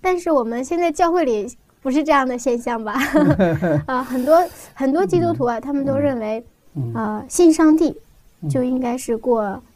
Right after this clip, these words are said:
Speaker 1: 清贫的生活。
Speaker 2: 嗯。
Speaker 1: 然后我们发现呢，现在教会里有钱人啊，的确不是很多。
Speaker 2: 嗯。
Speaker 1: 为什么会这样呢？
Speaker 2: 嗯。啊，在这个教会里，现在有钱人不多的概念，就很多层面了啊。
Speaker 1: 嗯。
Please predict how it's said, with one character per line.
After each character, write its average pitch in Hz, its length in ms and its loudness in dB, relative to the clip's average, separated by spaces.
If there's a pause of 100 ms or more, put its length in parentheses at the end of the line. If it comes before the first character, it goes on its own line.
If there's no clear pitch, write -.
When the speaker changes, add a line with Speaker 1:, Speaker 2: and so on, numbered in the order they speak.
Speaker 1:
清 330 240 4
贫 269 180 0
的 208 120 -2
生 233 220 -4
活。 185 240 -6 (120)
Speaker 2:
嗯。 113 240 -4 (260)
Speaker 1:
然 269 100 0
后 285 60 6
我 262 140 6
们 262 180 2
发 339 180 -2
现 339 160 4
呢， 294 120 6
现 320 140 0
在 320 100 4
教 320 180 0
会 302 140 4
里 254 120 0
有 208 120 0
钱 240 200 -4
人 208 220 -4
啊， 208 80 -12 (120)
的 240 160 -4
确 294 260 2
不 240 180 -6
是 302 100 0
很 262 220 -2
多。 180 380 -4
Speaker 2:
嗯。 113 260 -2 (120)
Speaker 1:
为 359 100 0
什 285 100 -6
么 226 100 -4
会 262 140 -4
这 320 200 -4
样 220 200 -6
呢？ - 120 -12
Speaker 2:
嗯。 127 120 -10 (600)
啊， 135 140 -4
在 233 160 6
这 262 180 4
个 151 280 6
教 226 240 4
会 247 160 4
里， 185 100 8
现 147 220 4
在 147 100 6
有 120 200 0
钱 147 200 0
人 123 240 -2
不 143 140 -4
多 127 260 -4
的 113 260 -6
概 120 260 -4
念， 101 260 -10
就 139 120 -6
很 135 140 -6
多 123 120 -4
层 117 180 -6
面 139 160 2
了 110 100 -6
啊。 101 220 -10 (160)
Speaker 1:
嗯。 247 200 -14